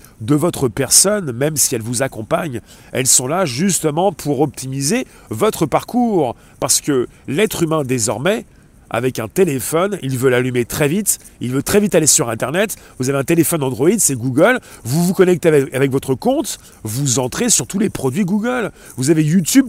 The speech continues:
de suite. Voilà pourquoi YouTube est si important. Et YouTube est très important même pour tous ceux qui se connectent une fois par mois. Peut-être autant, voire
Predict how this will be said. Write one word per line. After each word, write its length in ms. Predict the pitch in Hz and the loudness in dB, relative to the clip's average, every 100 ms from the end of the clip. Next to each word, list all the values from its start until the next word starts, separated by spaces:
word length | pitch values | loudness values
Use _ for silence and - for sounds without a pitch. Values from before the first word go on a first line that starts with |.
| 175 | -2
de 340 | 123 110 143 254 | -8 0 2 6
suite. 500 | - 269 254 - - - - - | 4 4 0 -2 -6 -12 -8 -2
Voilà 160 | 202 | -2
pourquoi 260 | 190 170 185 | 0 2 2
YouTube 320 | 170 170 185 170 - | 2 2 2 2 0
est 280 | 147 139 117 | 2 2 4
si 280 | - 208 | 4 4
important. 520 | 190 143 156 - 170 - - - | 2 -2 -6 -4 -8 -8 -16 -6
Et 80 | 127 | -2
YouTube 400 | 165 151 190 175 - - - | -2 -2 -2 -2 -4 -12 -6
est 200 | 131 131 | -4 -4
très 280 | - 196 175 | -4 0 2
important 400 | 175 156 - 175 | 2 2 -2 -4
même 280 | 170 160 120 - - - | -4 -4 -6 -10 -20 -12
pour 120 | 135 | -8
tous 100 | 170 | -2
ceux 140 | - | -2
qui 160 | 196 147 | -2 0
se 120 | - | 0
connectent 360 | 147 165 180 180 | 0 0 0 -2
une 160 | 185 | -8
fois 160 | - 175 | 0 0
par 160 | 147 147 | 2 -2
mois. 200 | 135 - - - - | -4 -6 -20 -20 -4
Peut-être 180 | 156 - | -4 -2
autant, 420 | - 170 190 196 165 | -2 0 0 -2 0
voire 280 | 139 104 | 0 -2